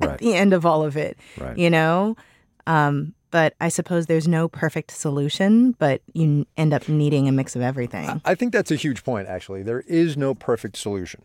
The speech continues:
Speaker 1: right? It's gonna take, it's gonna take a, a, a menu item of, or a menu, rather, a menu, not just one item,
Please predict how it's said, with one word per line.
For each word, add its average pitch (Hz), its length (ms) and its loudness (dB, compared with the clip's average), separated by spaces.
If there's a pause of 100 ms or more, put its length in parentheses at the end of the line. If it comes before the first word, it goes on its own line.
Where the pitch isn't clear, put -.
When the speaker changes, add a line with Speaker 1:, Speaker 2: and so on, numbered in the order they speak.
(100)
Speaker 1:
right? 101 260 -2
It's 120 160 -8
gonna 120 200 -4
take, 117 400 -2
it's - 180 -8
gonna 113 160 -2
take 117 300 -2
a, 110 240 0 (100)
a, 104 460 -2
a 101 260 -2
menu 127 960 2
item 101 600 -2 (180)
of, 104 680 -2
or 113 120 0
a 131 120 -2
menu, 147 320 0
rather, 101 260 0
a 110 120 -4
menu, 104 320 -2
not 90 160 -6
just 92 160 -10
one 92 100 -4
item, 80 220 -8